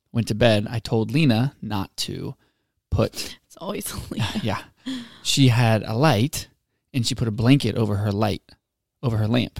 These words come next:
Speaker 1: And I was like, "Baby, you can't do that. It gets hot.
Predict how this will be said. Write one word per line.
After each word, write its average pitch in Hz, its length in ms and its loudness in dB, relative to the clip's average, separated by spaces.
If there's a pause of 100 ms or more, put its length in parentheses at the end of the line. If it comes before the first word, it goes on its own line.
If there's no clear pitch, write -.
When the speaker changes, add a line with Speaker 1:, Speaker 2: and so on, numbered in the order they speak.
(120)
Speaker 1:
And 123 100 -4
I 113 40 0
was 113 100 -4
like, - 100 -8
"Baby, - 340 -6
you - 80 -20
can't - 200 -12
do 156 160 8
that. 131 340 6
It - 60 -8
gets - 160 -10
hot. 123 420 4